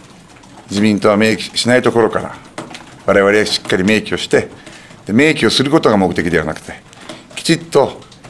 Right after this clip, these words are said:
百七十八万円、ぜひ、あのー、控除額を上げていくということですから。で、当然、自民党は自民党、公明党は公明党で、自公でも立ち位置違いますからね。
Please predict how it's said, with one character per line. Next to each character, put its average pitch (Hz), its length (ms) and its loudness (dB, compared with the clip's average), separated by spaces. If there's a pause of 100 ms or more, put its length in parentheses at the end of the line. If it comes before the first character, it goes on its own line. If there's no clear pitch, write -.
(200)
百 110 220 0
七 110 180 4
十 92 100 0
八 87 200 -6
万 104 180 2
円、 82 180 -2 (960)
ぜ 135 140 2
ひ、 131 260 0 (720)
あ 85 200 -2
の 80 1600 -8 (840)
ー、 - 40 -6
控 113 100 4
除 90 100 2
額 - 220 -10
を - 20 -20 (240)
上 110 140 2
げ 123 40 2
て 131 140 4
い 127 40 -6
く - 100 -10
と - 120 -16 (320)
い 101 60 2
う - 20 0
こ 101 80 2
と 92 80 2
で 80 80 -2
す - 80 -12
か - 60 -12
ら。 - 60 -16 (840)
で、 113 100 2
当 151 220 4
然、 180 280 2 (340)
自 107 140 -2
民 110 140 4
党 107 100 2
は 101 60 4
自 95 120 -4
民 95 160 0
党、 92 200 2
公 107 200 0
明 101 120 2
党 95 80 0
は 90 80 2
公 95 120 0
明 92 140 2
党 95 140 2
で、 104 180 2 (480)
自 160 140 2
公 196 140 4
で 123 80 2
も 101 100 2
立 113 320 0
ち 92 160 -6
位 82 100 -8
置 - 140 -4
違 117 100 4
い 110 40 2
ま 110 80 2
す - 80 -8
か 82 80 -12
ら 92 80 -4
ね。 139 280 0